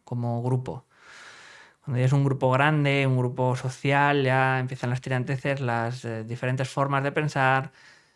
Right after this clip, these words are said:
lo que uno quiere hacer, los co-, lo que otros hacen, eh, el control que disponen unos sobre otros, ¿no? Al tener, eh, un poder adquirido. Y todo esto conforma una muy buena película,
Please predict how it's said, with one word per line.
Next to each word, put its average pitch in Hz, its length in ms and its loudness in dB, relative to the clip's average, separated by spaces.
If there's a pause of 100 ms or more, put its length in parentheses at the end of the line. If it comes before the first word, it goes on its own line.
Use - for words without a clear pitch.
(420)
lo 127 240 -4
que 123 80 -6
uno 131 220 0
quiere 135 220 0
hacer, 135 280 0
los 127 160 -2
co-, 127 180 -2
lo 123 240 -6
que 123 120 -6
otros 131 280 -8
hacen, 131 720 -4
eh, 127 440 -6
el 123 80 -8
control 131 440 0
que 127 220 -2
disponen 127 420 -2
unos 127 220 0
sobre 127 260 0
otros, 123 380 -2
¿no? 135 240 0
Al 120 100 -4
tener, 120 380 -2
eh, 113 720 -6
un 131 120 -6
poder 127 360 0
adquirido. 143 960 0 (1160)
Y 165 100 2
todo 165 260 8
esto 175 180 4
conforma 165 580 4
una 147 480 2
muy 151 260 4
buena 156 280 4
película, 180 600 2